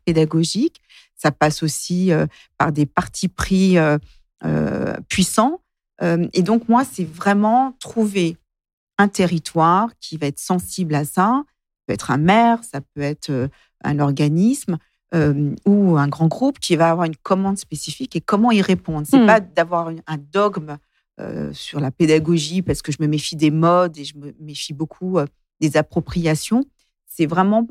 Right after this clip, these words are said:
Speaker 1: là aussi, prendre l'ensemble d'un écosystème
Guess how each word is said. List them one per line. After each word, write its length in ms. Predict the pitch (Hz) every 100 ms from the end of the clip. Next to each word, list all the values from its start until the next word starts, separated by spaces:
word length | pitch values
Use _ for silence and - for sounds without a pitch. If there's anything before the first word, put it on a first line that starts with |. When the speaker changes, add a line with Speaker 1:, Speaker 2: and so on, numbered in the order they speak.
| -
Speaker 1:
là 180 | 190 208
aussi, 440 | 202 - 220 233 -
prendre 260 | - 240 233
l'ensemble 600 | 208 220 - 233 269 233
d'un 160 | 170
écosystème 840 | 175 170 180 - - - 180 226